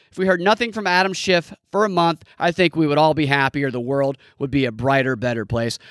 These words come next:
However, the news yesterday and today has made it perfectly clear that that won't be the case. We will continue to hear from the committee.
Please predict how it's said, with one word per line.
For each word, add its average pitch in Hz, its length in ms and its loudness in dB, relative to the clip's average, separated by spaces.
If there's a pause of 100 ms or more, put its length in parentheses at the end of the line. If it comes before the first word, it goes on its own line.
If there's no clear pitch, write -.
(300)
However, 170 260 4
the 165 80 0
news 208 240 0
yesterday 185 520 2
and 202 100 0
today 175 320 0 (480)
has 147 160 -4
made 170 140 0
it - 100 -12
perfectly 185 380 -4
clear 180 260 -2
that 147 140 -6
that 165 160 0
won't 165 160 -4
be 160 80 -2
the 139 100 -10
case. 190 300 -2
We 165 100 -4
will 180 240 -2 (220)
continue 170 640 -2 (300)
to 170 100 -2
hear 190 240 4
from 175 260 -2
the 147 80 -8
committee. 175 440 0